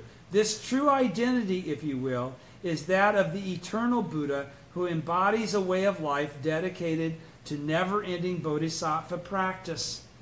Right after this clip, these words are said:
That's each of us as well. Do you understand? There's that aspect of your life that exists as your life. It is a, ever present in your life. It is never separate from your life. Do you understand?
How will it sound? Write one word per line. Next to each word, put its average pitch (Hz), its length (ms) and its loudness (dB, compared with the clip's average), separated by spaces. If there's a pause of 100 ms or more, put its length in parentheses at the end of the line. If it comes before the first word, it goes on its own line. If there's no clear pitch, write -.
(300)
That's 170 260 -4
each 190 220 -2
of 175 120 -2
us 185 220 -2
as 175 180 0
well. 175 400 0
Do 147 100 -4
you 143 40 -2
understand? 160 800 -4 (480)
There's 165 260 2
that 196 280 2
aspect 226 580 2
of 170 180 0
your 220 220 4
life 185 320 2
that 208 140 0
exists 165 540 -4
as 170 320 -2
your 254 220 2
life. 160 420 -2 (280)
It 185 160 0
is 202 160 2
a, - 80 -4 (200)
ever 202 260 2
present 240 540 0
in 156 140 0
your 156 140 -2
life. 147 320 -4 (240)
It 185 100 -2
is 170 160 -4
never 202 320 -2
separate 254 640 -2
from 156 240 -2
your 143 160 -2
life. 131 400 -10 (720)
Do 147 60 -6
you 147 80 -2
understand? 165 640 -4